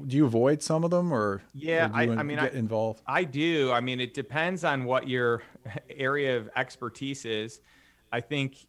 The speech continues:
Speaker 2: you know, land in general, you can do really well in land, but generally you're not getting rental income most of the time. And so sometimes to float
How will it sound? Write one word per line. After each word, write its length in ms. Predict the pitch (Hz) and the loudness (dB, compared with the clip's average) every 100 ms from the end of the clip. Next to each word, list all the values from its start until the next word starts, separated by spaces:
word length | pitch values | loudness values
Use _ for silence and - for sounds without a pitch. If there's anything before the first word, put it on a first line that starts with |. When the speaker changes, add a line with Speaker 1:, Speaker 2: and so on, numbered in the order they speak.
| _ | _
Speaker 2:
you 120 | 139 | -6
know, 140 | 123 117 | -4 -4
land 500 | 110 127 143 151 143 | -2 -2 -2 -4 -4
in 160 | 131 | -6
general, 480 | 104 127 139 139 113 | -4 -2 -2 0 -2
you 160 | 113 151 | -2 -6
can 160 | - | -6
do 160 | 147 143 | -4 -4
really 500 | 107 104 139 147 143 | -4 -4 0 0 -2
well 360 | 127 131 131 123 | 0 0 0 -2
in 160 | 110 | -4
land, 460 | 110 123 120 104 92 | -4 -4 -4 -4 -6
but 180 | 110 101 | -10 -10
generally 800 | 107 123 139 135 120 113 107 113 | -4 -2 -2 -4 -4 -4 -6 -8
you're 160 | - 120 | -8 -6
not 180 | 123 123 | -6 -6
getting 300 | 135 127 104 | -8 -8 -4
rental 400 | 110 139 127 107 | -4 -2 -4 -6
income 440 | 98 - 101 95 - | -8 -8 -10 -10 -8
most 420 | 110 113 123 - | -4 -2 -4 -8
of 120 | 117 | -10
the 80 | 101 | -10
time. 440 | - 123 123 104 | -6 -2 -2 -4
And 120 | 92 95 | -6 -8
so 420 | 117 104 104 104 | -6 -4 -6 -10
sometimes 540 | - 127 123 120 120 - | -12 -10 -8 -6 -8 -10
to 100 | 113 | -16
float 420 | - 117 120 - | -8 -2 -2 -4